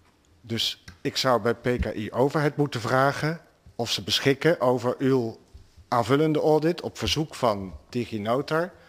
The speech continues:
waarin die extra veiligheidseisen voor P K I-certificaten zichtbaar, eh,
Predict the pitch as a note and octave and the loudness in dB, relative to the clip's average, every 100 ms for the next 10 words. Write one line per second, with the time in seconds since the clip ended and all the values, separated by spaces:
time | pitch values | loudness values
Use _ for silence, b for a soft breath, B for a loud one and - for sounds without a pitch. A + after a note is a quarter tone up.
0 | B - A#2+ C3+ A#2+ A2 - C3+ - E3 | B 2 2 2 -4 -8 -6 -2 0 0
1 | D#3+ D#3 D#3 - D3+ - D3+ C#3+ D#3+ - | 0 0 0 -4 -4 -4 -4 -6 -6 -8
2 | A#2+ A#2 G#2 G#2+ C3+ C3+ - - - - | -2 -2 0 -2 -2 -2 -4 -18 -20 -8
3 | - C#3 A2 B2 - B2 A#2+ A2+ G2+ - | -4 -4 -4 -8 0 2 2 0 -4 -4
4 | - F#2 E2 D#2+ E2+ | -4 -6 -6 -8 -10